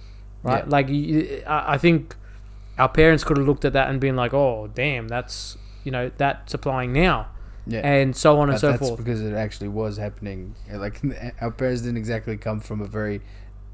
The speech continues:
Speaker 2: free
Speaker 1: Yeah. No, no, I
Speaker 2: country.
Speaker 1: know, like, in terms of our, our parents directly, but I'm
Speaker 2: Yeah.
Speaker 1: talking about the generation as
Speaker 2: Mm.
Speaker 1: opposed to the individual.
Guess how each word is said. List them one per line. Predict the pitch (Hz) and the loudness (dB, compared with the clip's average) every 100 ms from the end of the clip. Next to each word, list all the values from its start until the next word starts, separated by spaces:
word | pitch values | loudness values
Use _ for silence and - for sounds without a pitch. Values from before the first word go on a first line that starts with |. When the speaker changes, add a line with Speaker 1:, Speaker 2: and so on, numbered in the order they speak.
| - - - | -16 -16 -14
Speaker 2:
free | - - 120 117 104 107 - - | -12 -4 0 0 0 -4 -10 0
Speaker 1:
Yeah. | 214 214 - - - - - | 6 6 6 -4 -16 -10 4
No, | 196 202 | 8 10
no, | 147 | 10
I | 165 | 10
Speaker 2:
country. | 185 151 | 10 10
Speaker 1:
know, | 156 | 10
like, | 170 - | 8 8
in | 165 160 | 4 6
terms | 165 156 | 6 6
of | 139 | 4
our, | 147 147 143 | 4 6 6
our | |
parents | 139 151 127 | 6 4 4
directly, | 131 120 147 156 127 117 | 2 4 6 4 0 -2
but | 123 127 | 2 2
I'm | 139 | 2
Speaker 2:
Yeah. | |
Speaker 1:
talking | - 151 139 | 4 4 4
about | 135 123 | 0 -2
the | |
generation | 117 135 117 120 120 - - - - - | -2 -2 0 0 0 -6 -12 -16 -16 -8
as | 139 127 | -4 0
Speaker 2:
Mm. | 139 | 2
Speaker 1:
opposed | 131 127 - | 2 2 -4
to | 135 | -6
the | 120 117 | -4 -6
individual. | 117 127 123 | -4 -4 -4